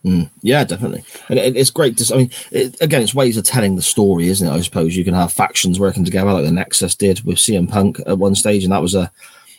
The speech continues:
a really cleverly done sort of section of that Rumble, and then seeing tag teams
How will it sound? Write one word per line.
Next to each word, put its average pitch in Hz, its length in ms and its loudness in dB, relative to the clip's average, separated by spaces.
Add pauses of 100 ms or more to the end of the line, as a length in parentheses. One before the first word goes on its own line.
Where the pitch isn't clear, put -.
(100)
a 104 100 0
really 98 140 2
cleverly 101 420 0
done 95 420 0 (800)
sort 92 240 0
of - 20 0
section - 380 -2
of 87 80 -2
that 101 160 0
Rumble, 104 400 0 (320)
and 117 100 2
then 110 140 2
seeing 107 300 2
tag 101 240 -2
teams 92 480 0